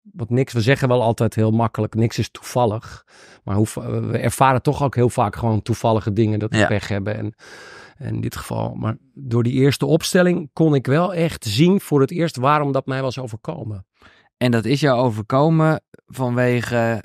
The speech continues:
Speaker 2: eh, de broers van je opa? Zeg, of ga ik nu echt te
Speaker 1: Nee,
Speaker 2: kort
Speaker 1: de,
Speaker 2: door de bocht?
Speaker 1: de, de, mijn oma, mijn
Speaker 2: Ja?
Speaker 1: beppe uit Friesland,
Speaker 2: Oh ja,
Speaker 1: in
Speaker 2: beppe
Speaker 1: het
Speaker 2: uit Friesland.
Speaker 1: Heidenskip,
Speaker 2: Hielke.
Speaker 1: die, eh, die bleek nog een broertje te hebben waar ze op moest passen, ook een jong-, ook een jongetje.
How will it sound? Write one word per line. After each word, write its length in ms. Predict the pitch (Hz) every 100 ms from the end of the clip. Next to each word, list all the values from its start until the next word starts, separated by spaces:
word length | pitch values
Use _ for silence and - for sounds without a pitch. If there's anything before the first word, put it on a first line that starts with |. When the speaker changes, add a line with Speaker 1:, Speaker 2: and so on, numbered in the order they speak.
| -
Speaker 2:
eh, 140 | - 104 104 101 101 98 95 90
de 80 | 104
broers 280 | 104 147 135
van 100 | 127
je 80 | 120
opa? 480 | 135 143 156 170 - _ _ _ _ _
Zeg, 260 | _ - 117
of 100 | 117
ga 140 | - 123
ik 60 |
nu 140 | 120 117
echt 120 | 113
te 60 | 139
Speaker 1:
Nee, 80 |
Speaker 2:
kort 140 | 170 165
Speaker 1:
de, 60 | 156
Speaker 2:
door 100 | -
de 60 |
bocht? 340 | 147 147 147 131
Speaker 1:
de, 120 | 139
de, 60 |
mijn 300 | 139 139 143 151
oma, 560 | 180 226 120 175 196 127
mijn 140 | 117
Speaker 2:
Ja? 120 | 127 113
Speaker 1:
beppe 340 | 156 - 120
uit 220 | 117 120
Friesland, 400 | - 139 160 113
Speaker 2:
Oh 40 | 87
ja, 60 | 104
Speaker 1:
in 60 |
Speaker 2:
beppe 200 | 120 95
Speaker 1:
het 60 | 117
Speaker 2:
uit 120 | 151
Friesland. 280 | 160 107 87
Speaker 1:
Heidenskip, 280 | 117 - -
Speaker 2:
Hielke. 300 | - 90 85 82 - - - -
Speaker 1:
die, 440 | 104 123 127 127 123
eh, 520 | 117 120 127 127 135 135 - 143
die 200 | 123 131
bleek 380 | 117 156 190 -
nog 180 | 147 110
een 120 | 117
broertje 460 | 127 175 220 - -
te 100 | 170
hebben 480 | 170 190 226 196 - _ _ _ _ _ _ _ _ _ _
waar 240 | - 127
ze 100 | 139
op 120 | 156 135
moest 220 | 127 -
passen, 340 | 165 170 208
ook 200 | 185 131
een 80 | 156
jong-, 300 | 160 170 170
ook 200 | 160 135
een 80 | 160
jongetje. 540 | 165 180 - 208 202